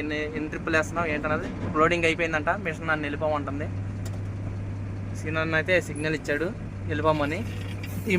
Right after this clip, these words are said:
మెటీరియల్ని అక్కడికి తోలుతున్నాం. ఎక్కడ తోలుతున్నాం అన్నది కూడా చూపిస్తాను. దయచేసి నా వీడియో చూసే ప్రతి ఒక్కరు కూడా లైక్ చేయండి. పదే పదే అడుగుతున్నానని తప్పుగా అనుకోవద్దు, ఎందుకంటే మీ సపోర్ట్ అన్నది నాకు ఎంతగానో అవసరం అండి. అందుకనే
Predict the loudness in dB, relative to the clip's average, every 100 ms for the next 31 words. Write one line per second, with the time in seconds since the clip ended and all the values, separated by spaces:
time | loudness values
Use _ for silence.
0 | 6 6 8 8 10 6 4 4 8 8
1 | 6 2 2 -4 -8 -8 -6 -6 -8 -10
2 | -12 -10 -6 -4 -4 0 4 4 6 8
3 | 8 8 4 4 4 4 4 2 2 0
4 | 2 2 2 -2 -8 -8 -6 -6 -6 -6
5 | -8 -6 2 2 4 2 4 4 4 2
6 | 0 0 2 2 2 2 0 2 2 2
7 | 2 4 6 8 6 4 4 2 2 -2
8 | -2 -2 2 4 6 6 8 8 8 4
9 | 4 4 4 2 2 2 2 4 4 4
10 | 0 0 -2 -4 -4 -2 0 2 2 2
11 | 2 0 4 6 8 6 6 6 4 4
12 | 4 4 2 0 -6 -8 -6 -4 2 4
13 | 4 2 2 2 2 0 -2 -4 -6 -8
14 | -6 -6 -4 -2 4 4 4